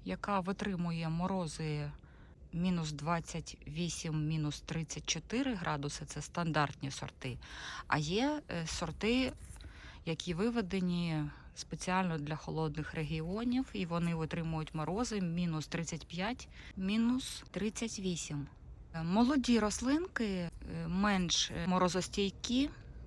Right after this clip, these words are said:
вони витримують приблизно мінус двадцять п'ять.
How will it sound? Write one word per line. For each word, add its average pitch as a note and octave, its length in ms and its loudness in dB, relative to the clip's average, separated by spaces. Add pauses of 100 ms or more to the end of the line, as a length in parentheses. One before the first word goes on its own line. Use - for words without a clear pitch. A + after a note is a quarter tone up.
вони G3+ 440 2
витримують E3+ 920 -2
приблизно E3 720 -2
мінус E3 360 2
двадцять D#3+ 440 2
п'ять. C#4 420 2